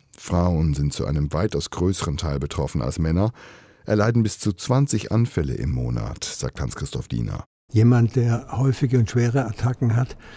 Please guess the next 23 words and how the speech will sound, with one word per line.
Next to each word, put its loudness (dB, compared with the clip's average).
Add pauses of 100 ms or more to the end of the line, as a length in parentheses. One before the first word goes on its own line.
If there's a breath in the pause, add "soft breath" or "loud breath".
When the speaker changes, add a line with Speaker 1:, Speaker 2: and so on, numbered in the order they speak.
(200 loud breath)
Speaker 2:
der 0
kann 2
ja 6
nicht 4
immer 6
diese 2
Attacken 0
mit 0
Schmerz- 0
oder 4
Migränemitteln 2
behandeln 2
und 2
da 0
würde 2
man 4
dann 2
eine 4
medikamentöse, 4
nicht 2
medikamentöse 2
Vorbeugung 2
machen. -2